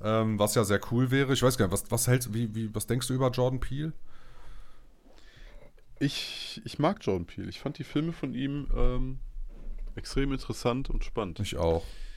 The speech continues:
Speaker 1: Ich mein, äh, Get Out, äh, ist ja, äh, einer der besten Filme des einundzwanzigsten Jahrhunderts, laut Hollywood Reporter oder wer auch immer diese beknackte,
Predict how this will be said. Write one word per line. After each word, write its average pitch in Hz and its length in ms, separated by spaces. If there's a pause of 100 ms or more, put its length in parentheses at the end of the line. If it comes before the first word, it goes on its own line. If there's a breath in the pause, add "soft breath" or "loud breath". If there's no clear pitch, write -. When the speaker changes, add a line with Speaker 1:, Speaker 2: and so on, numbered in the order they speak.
(280 loud breath)
Speaker 1:
Ich - 100
mein, 110 280
äh, 113 120
Get 123 200
Out, 123 400
äh, 120 280 (100)
ist 110 140
ja, 101 420 (480 soft breath)
äh, 92 460
einer 101 300
der 101 100
besten 107 320
Filme 104 300
des 98 160
einundzwanzigsten 104 760
Jahrhunderts, 107 600
laut 104 320
Hollywood 110 420
Reporter 113 560
oder 104 220
wer 101 80
auch 98 120
immer 107 200
diese 101 200
beknackte, 113 640